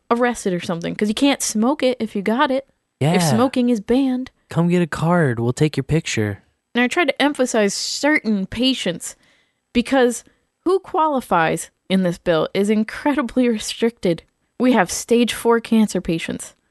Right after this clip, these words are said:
Speaker 1: people with uncontrolled seizures, people with severe muscle spasms, people suffering from multiple sclerosis, muscular dystrophy, or someone with a terminal illness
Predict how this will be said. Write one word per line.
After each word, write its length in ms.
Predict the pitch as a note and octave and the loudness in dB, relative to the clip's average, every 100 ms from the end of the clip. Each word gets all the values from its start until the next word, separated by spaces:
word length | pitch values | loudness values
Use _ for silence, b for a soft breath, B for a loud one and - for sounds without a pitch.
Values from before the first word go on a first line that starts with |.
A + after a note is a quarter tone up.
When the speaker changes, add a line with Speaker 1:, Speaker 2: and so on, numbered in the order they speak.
| _ - | _ -2
Speaker 1:
people 340 | D4+ D4 C#4 | -2 2 2
with 120 | C4 | 2
uncontrolled 640 | B3+ B3 A#3+ A3 G#3 F#3+ F3 | 2 2 2 2 0 -2 -2
seizures, 580 | - E3+ E3+ - - _ _ _ | -2 -2 -2 -8 -12 _ _ _
people 340 | - A3 A3 G#3 | -2 0 2 2
with 120 | G#3 | 0
severe 540 | - E3+ F#3 G#3+ A#3 _ - | 0 -2 0 0 0 _ -6
muscle 440 | F#3+ C4 - A3+ | 0 0 2 0
spasms, 720 | - - F#3+ E3+ E3+ F3 G#3+ _ _ _ - | 0 -2 2 2 2 0 -2 _ _ _ -2
people 260 | B3+ A3 | -2 0
suffering 400 | G#3+ B3 A#3+ G#3+ | 0 -2 0 -2
from 200 | G#3+ G3 | 0 0
multiple 460 | A3 C4 B3+ B3+ A3+ | 2 2 0 0 -2
sclerosis, 960 | - A#3 A3 G#3+ C#4+ C4 G3 G#3+ - _ _ - | -2 0 2 4 2 0 0 -2 -2 _ _ -10
muscular 560 | A3+ C4+ - - A#3 G#3+ | -2 -2 0 0 2 2
dystrophy, 800 | G3 D4 D4+ - F#3+ - F3 F3+ _ _ _ _ _ - | 0 -2 -2 -4 -6 -4 -4 -4 _ _ _ _ _ -4
or 400 | F4 F4 E4 D#4+ | 0 2 0 -2
someone 500 | - D4+ C#4+ C#4+ B3+ | 0 0 2 2 2
with 140 | G#3+ | 2
a 60 | - | 0
terminal 680 | - - C4+ D#4+ D#4+ D4+ - | -2 0 0 2 0 0 0
illness 500 | - B3+ B3 B3 B3 | 0 2 4 2 0